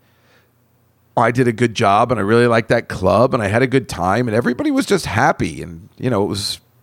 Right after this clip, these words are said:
it was fun, and I, you know, the audience had a good time, and that's the important thing, 'cause they charge, they charge more money at that stupid place than, than I was doing at the Cellar.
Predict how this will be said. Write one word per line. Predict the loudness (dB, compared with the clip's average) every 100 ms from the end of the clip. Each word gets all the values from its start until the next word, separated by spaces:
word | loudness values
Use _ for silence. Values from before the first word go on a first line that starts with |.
| _ -8
it | -2
was | -2
fun, | 0 2 2 0 -6
and | -8
I, | -6 -8 -12 _ _
you | -6
know, | -4
the | -2
audience | 2 2 2 -2 -10 -12
had | -4 -2
a | 2
good | 0 0
time, | 0 2 0 -2
and | -6
that's | -6 -2
the |
important | -2 -2 -4 -4 -2
thing, | 0 0 -2 -12 _ _ _ _ _
'cause | -10 -8
they |
charge, | -2 0 0
they | -2 0
charge | 0 -2
more | 0 2 2
money | 2 0 0
at |
that | 0 -2
stupid | 0 -2 0 -2
place | 0 0 -2
than, | -6 -6
than | -4 -2
I | 0 -2
was | 0 -2 0
doing | 2 2
at | 0
the | -2
Cellar. | 0 2 2 -2